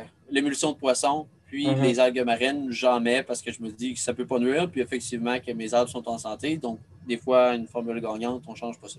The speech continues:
Speaker 2: Ouais, ouais, ben des fois, hein, on tentera pas le diable pour changer les choses pour rien. Puis, euh, là, j'ai une question qui, en tout cas, c'est un, un mythe, euh,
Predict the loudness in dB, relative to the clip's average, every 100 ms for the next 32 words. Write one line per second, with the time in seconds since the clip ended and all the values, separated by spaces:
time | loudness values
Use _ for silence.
0 | -12 0 6 10 12 10 6 0 -4 -6
1 | 0 4 4 0 -6 -8 -12 -20 -20 _
2 | -20 _ -16 2 4 6 8 8 8 10
3 | 10 10 6 0 4 4 4 0 0 0
4 | -2 -2 _ -12 -12 -14 _ _ _ _
5 | _ _ -20 _ -20 _ -20 -20 _ -8
6 | -2 2 6 10 12 12 12 10 10 10
7 | 2 2 -2 -2 -2 4 6 6 -2 -18
8 | _ _ _ _ -20 -20 _ _ _ _
9 | _ _ _ _ _ -14 -2 0 2 4
10 | 6 6 4 2 -2 -8 -16 _ _ _
11 | _ _ 4 6 6 4 4 _ 0 0
12 | 0